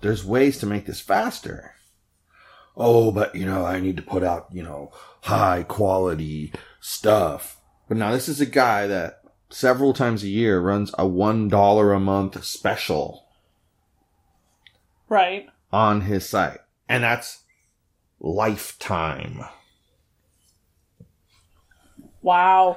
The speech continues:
Speaker 2: So
Speaker 1: Now
Speaker 2: most of his
Speaker 1: now
Speaker 2: members probably joined for a dollar.
Speaker 1: Well, and think about how dumb that is. Let's say you joined when it was seven dollars and ninety-five cents. And you noticed that there's a promotion going on for a dollar, something I told him he should hide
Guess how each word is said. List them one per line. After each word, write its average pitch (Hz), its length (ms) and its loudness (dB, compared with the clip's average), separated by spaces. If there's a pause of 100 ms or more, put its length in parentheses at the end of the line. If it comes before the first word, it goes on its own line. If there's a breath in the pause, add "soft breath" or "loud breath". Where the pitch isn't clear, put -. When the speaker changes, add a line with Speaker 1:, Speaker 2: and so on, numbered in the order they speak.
Speaker 2:
So - 160 -6
Speaker 1:
Now 208 120 6
Speaker 2:
most 226 120 2
of 302 60 0
his 320 60 2
Speaker 1:
now - 160 6
Speaker 2:
members 208 220 -2
probably 180 500 -6 (120)
joined 175 320 -8
for 170 180 -8
a 170 60 -8
dollar. 156 420 -2 (160)
Speaker 1:
Well, 131 200 4
and 131 120 0
think 165 160 -2
about 151 140 2
how 147 80 4
dumb 139 240 0
that 98 160 0
is. 80 320 -6 (240)
Let's 135 200 4
say 143 120 6
you 135 180 4
joined 127 320 2
when 131 120 2
it 127 60 -2
was 113 140 -4
seven 123 360 4
dollars 117 300 4
and 107 100 -4
ninety-five 107 520 2
cents. - 580 -6 (1700)
And 107 140 0
you 104 100 4
noticed 113 560 4 (360)
that 104 120 -6
there's 104 160 4
a 104 60 -2
promotion 107 600 2
going 98 260 2
on 92 200 0
for 95 160 0
a 90 80 0
dollar, 85 400 4
something 95 320 -4
I 85 120 -4
told 87 240 -4
him 90 100 -6
he 90 120 -6
should - 160 -10
hide 101 680 -4